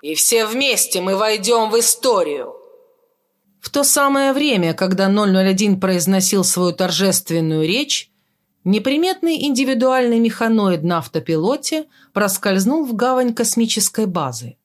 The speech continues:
Он прошёл проверку безопасности и приземлился среди тысяч других таких же механоидов. Бесчётное количество индивидуальных кораблей прилетало на базу и покидало её каждый день,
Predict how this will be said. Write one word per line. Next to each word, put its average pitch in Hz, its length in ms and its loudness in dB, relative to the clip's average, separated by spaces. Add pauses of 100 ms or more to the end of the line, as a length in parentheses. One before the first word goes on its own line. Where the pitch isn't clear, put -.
(680)
Он 190 200 2
прошёл 190 440 0
проверку 180 440 0
безопасности 226 1080 -4 (320)
и 180 120 -2
приземлился 208 760 2
среди 240 300 -2
тысяч 277 440 -2
других 233 400 -2
таких 233 320 -2
же 208 140 0
механоидов. 196 880 -4 (680)
Бесчётное 330 640 0
количество 285 680 0
индивидуальных 190 800 2
кораблей 214 680 0 (320)
прилетало 302 540 2
на 247 140 2
базу 277 340 0
и 240 100 2
покидало 254 580 0
её 240 220 2
каждый 226 400 -2
день, 190 500 -2